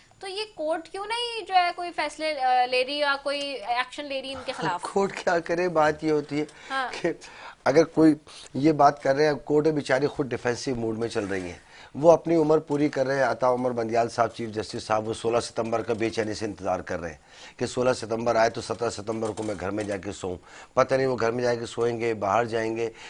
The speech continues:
Speaker 2: या उनके ऊपर भी कोई, कोई केस मुकदमा बना के उठा के उनको जेल में डालने की कोशिश की जाएगी।
Speaker 1: That's
Speaker 2: बड़ा,
Speaker 1: very bad।
Speaker 2: ब-, बहुत इंतहाई। अब मैंने ज-, अपनी इस बासठ साल जिंदगी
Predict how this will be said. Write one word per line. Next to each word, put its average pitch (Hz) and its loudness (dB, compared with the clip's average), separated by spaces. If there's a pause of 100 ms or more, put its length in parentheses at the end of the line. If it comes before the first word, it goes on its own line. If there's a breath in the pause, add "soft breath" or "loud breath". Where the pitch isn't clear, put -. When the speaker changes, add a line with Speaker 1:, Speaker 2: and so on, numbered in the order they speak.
Speaker 2:
या 123 4
उनके 117 -2
ऊपर 113 -2
भी 110 -4
कोई, 110 -4
कोई 110 -4
केस 107 0
मुकदमा 104 -4
बना 101 -2
के 98 -8
उठा 92 -4
के 92 -8
उनको 101 -8
जेल 92 -6
में 98 -6
डालने 85 -2
की 92 -4
कोशिश 87 -12
की - -12
जाएगी। 90 -6
Speaker 1:
That's 220 -10
Speaker 2:
बड़ा, 131 4
Speaker 1:
very 196 -12
bad। - -16
Speaker 2:
ब-, - 4
बहुत 139 4
इंतहाई। 120 -2 (420 loud breath)
अब 123 2
मैंने 175 8
ज-, 120 -2
अपनी 180 2 (380)
इस 151 2
बासठ 113 6
साल 117 0
जिंदगी 82 -10